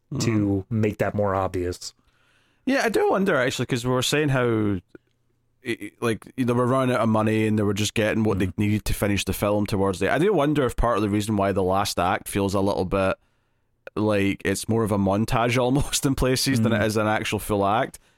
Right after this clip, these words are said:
Speaker 2: is maybe because, okay, we have to try and do this in as few scenes and shots as possible,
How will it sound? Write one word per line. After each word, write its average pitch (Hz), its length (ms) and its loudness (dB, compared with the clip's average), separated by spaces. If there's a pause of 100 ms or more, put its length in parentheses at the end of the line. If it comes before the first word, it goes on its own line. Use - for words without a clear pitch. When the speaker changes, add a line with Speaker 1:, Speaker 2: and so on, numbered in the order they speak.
Speaker 2:
is 117 200 0
maybe 120 280 2
because, 110 340 0
okay, 110 360 0
we 107 140 2
have 110 180 0
to 107 80 -2
try 104 220 0
and 101 240 0 (280)
do 127 160 0
this 117 200 0
in 117 80 -2
as 104 120 0
few 117 680 0
scenes 110 520 0
and 104 120 0
shots 101 400 0
as 104 100 -6
possible, 101 600 -2